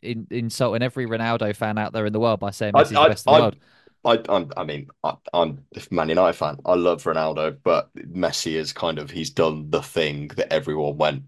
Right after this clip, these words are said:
Speaker 2: "That's the one." And now Adidas are fucking banking on it because it's like Argentina kits being raffled off. Adidas Sambas,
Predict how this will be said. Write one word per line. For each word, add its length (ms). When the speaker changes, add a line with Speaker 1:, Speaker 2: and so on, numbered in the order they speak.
Speaker 2:
"That's 240
the 80
one." 240
And 160
now 340
Adidas 420
are 60
fucking 400
banking 380
on 140
it 220
because 300
it's 140
like 220
Argentina 640
kits 440
being 220
raffled 540
off. 340
Adidas 380
Sambas, 640